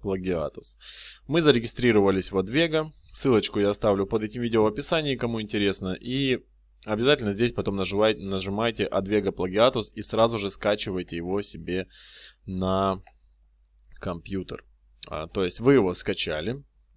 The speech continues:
Отличненько. Здесь даже расписано, как им пользоваться.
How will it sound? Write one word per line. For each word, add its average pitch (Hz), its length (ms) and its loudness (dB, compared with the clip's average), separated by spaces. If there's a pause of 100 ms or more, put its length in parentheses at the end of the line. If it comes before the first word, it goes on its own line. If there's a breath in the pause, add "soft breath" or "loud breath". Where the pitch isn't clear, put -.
Отличненько. 101 720 -2
Здесь 113 260 4
даже 95 200 0
расписано, 98 560 -4
как 110 340 2
им 98 220 -6
пользоваться. 113 840 -4